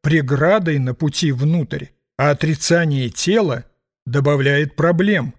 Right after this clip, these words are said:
потому что из-за него существенно снижается чувствительность тела. Избыток стыда приводит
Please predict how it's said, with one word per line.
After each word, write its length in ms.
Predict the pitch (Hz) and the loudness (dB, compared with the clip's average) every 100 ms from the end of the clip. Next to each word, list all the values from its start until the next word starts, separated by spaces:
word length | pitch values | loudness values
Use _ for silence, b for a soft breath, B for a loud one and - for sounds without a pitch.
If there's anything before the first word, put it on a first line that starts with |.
| _ _ _ _ _ | _ _ _ _ _
потому 320 | 135 151 156 | -2 0 0
что 180 | - 165 | 0 0
из-за 460 | 165 156 135 127 151 | 0 0 0 0 0
него 380 | 151 156 247 | 0 0 0
существенно 960 | 202 - 127 - 202 185 180 180 175 165 - _ | -2 -4 -2 0 0 -2 -2 0 0 -2 -6 _
снижается 1080 | - 160 170 160 165 214 202 - 196 196 - | -2 2 2 2 2 2 0 2 2 2 -2
чувствительность 1080 | - 196 - - 190 240 - 143 131 117 - | -2 0 -2 -2 0 0 0 0 -2 -4 -6
тела. 420 | - 135 113 123 - _ _ | -2 -2 -2 -6 -12 _ _
Избыток 560 | 143 131 127 196 180 151 | -4 -2 2 2 2 -2
стыда 460 | - 170 147 170 170 | -2 0 2 2 2
приводит 640 | 143 139 165 165 165 | 0 0 2 0 -2